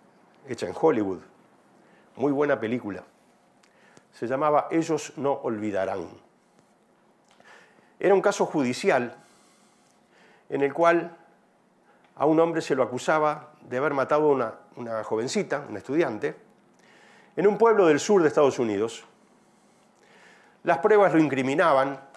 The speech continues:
pero, eh, había un juicio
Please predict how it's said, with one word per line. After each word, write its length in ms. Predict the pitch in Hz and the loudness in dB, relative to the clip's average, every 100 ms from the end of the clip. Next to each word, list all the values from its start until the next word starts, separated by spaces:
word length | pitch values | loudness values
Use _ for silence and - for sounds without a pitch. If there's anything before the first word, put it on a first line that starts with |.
| - _ _ _ _ _ _ _ _ - - _ _ _ _ _ | -20 _ _ _ _ _ _ _ _ -20 -20 _ _ _ _ _
pero, 400 | 156 160 156 - | 2 4 2 0
eh, 720 | 156 139 135 131 131 123 120 - | 2 4 6 4 2 -2 -6 -10
había 260 | - 143 180 | -2 2 4
un 80 | 151 | 2
juicio 640 | 196 185 - 139 143 | 2 0 2 0 0